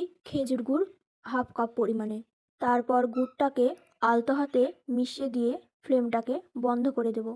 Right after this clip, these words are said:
গুড়টা কখনোই আগে দেবেন না, না হলে কিন্তু দুধটা কেটে যেতে পারে। আর গুড়টা দেওয়ার সময় অবশ্যই গ্যাসের ফ্লেমটাকে লোতে রাখবেন। তৈরি হয়ে গেল আমার আজকের রেসিপি চিড়ের দুধ পুলি।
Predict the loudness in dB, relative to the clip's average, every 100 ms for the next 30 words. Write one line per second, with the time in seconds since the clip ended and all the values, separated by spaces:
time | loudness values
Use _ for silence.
0 | -12 -4 -2 0 0 2 4 2 2 2
1 | 4 4 4 4 4 2 0 -4 -4 -2
2 | 2 2 2 2 0 0 -2 -2 -2 -2
3 | -8 _ _ 0 2 2 2 0 2 2
4 | 2 0 2 4 4 2 4 6 8 6
5 | 4 2 2 2 -2 0 2 4 4 2
6 | 4 2 0 2 2 2 0 2 0 -2
7 | -10 0 4 6 6 4 2 -2 -6 -8
8 | _ _ _ 2 4 6 4 4 6 4
9 | 2 0 0 0 0 -2 -2 2 2 2
10 | 0 0 -2 -2 _ -4 2 4 2 0
11 | -2 0 0 0 0